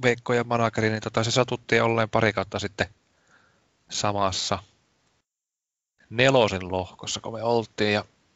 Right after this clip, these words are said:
tota, kävi silleen, että me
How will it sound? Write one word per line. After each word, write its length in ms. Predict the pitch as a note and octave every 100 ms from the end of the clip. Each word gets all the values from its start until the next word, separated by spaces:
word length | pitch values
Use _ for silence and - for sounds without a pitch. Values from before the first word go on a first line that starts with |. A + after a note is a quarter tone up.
| _ _ _ - _ _ _ _ _ _ _ _ _ _ _ _
tota, 520 | A2 G2 G2 - F#2+ - _ _ _ _ _ _ _ _ - - - - _ _ -
kävi 200 | B2 B2
silleen, 400 | D3 C3+ A#2+ G#2+
että 160 | G#2+
me 80 | A2